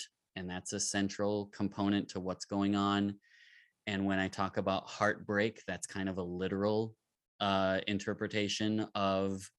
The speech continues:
that word rather than just a figurative one. Then Borealis is a reference to the Northern Lights.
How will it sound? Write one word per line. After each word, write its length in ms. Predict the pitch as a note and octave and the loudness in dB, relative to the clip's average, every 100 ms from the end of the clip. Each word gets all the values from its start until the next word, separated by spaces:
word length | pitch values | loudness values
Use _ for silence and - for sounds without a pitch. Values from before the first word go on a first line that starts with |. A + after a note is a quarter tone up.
| - | -6
that 340 | F#2+ G2+ - | 2 2 2
word 300 | G2 F#2+ G#2+ | 0 2 2
rather 240 | F#2+ F2+ | 2 0
than 180 | F2 F#2 | -2 -4
just 200 | F2 - | -4 -4
a 40 | - | -4
figurative 520 | G2+ F#2 G2+ G#2 G2+ - | -4 -2 0 0 -2 -6
one. 440 | G2+ A2 A2 A#2 - _ - - - - - _ - | -2 2 2 0 -6 _ -20 -20 -20 -20 -20 _ -2
Then 240 | A2+ A2+ | 4 6
Borealis 640 | A2+ A#2+ A#2+ G#2+ G#2+ A2 | 6 6 8 8 6 4
is 100 | G#2+ | 0
a 60 | G#2 | 4
reference 380 | G2 - G2+ - | 2 2 -2 -2
to 260 | - G2 | -2 -2
the 120 | F#2 F#2 | 0 -2
Northern 320 | F2+ E2+ F2+ | -4 -4 0
Lights. 520 | A#2 F2+ - - - | 2 2 -2 -8 -8